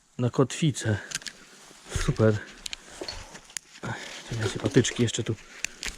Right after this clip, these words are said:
przeszkadzają nam w ujęciach. O. Dobra, wy-, wy-, o! Coś tam złapało. Wyciągam magnes i wrzucimy kotwicę, wyłowimy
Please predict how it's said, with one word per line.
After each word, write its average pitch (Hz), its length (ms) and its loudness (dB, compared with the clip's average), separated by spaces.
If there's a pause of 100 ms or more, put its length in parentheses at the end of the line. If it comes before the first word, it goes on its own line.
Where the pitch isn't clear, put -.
(120)
przeszkadzają 113 680 2
nam 117 240 4
w 117 100 0
ujęciach. 120 640 2 (1040)
O. - 40 0 (1400)
Dobra, 104 220 6
wy-, 160 180 12 (140)
wy-, 151 340 6 (180)
o! 107 380 6 (480)
Coś 110 140 -2
tam 107 180 2
złapało. 117 460 6 (1080)
Wyciągam 131 420 4
magnes 120 520 4 (1500)
i 127 340 4 (120)
wrzucimy 127 420 4
kotwicę, - 560 0
wyłowimy 120 640 6